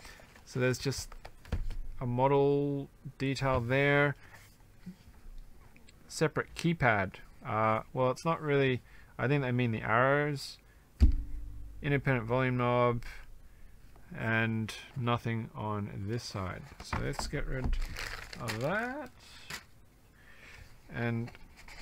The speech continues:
slide out this poor box that's been beat.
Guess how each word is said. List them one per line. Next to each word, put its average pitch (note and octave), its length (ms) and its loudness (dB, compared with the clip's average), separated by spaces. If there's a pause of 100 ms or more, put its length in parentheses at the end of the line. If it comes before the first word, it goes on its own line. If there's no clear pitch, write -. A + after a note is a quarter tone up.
(360)
slide D#3 420 2
out D#3 160 2
this D3+ 240 -4
poor E3 460 4
box F3 640 -2 (100)
that's D3+ 220 -4
been C#3+ 380 0 (1160)
beat. F3 240 2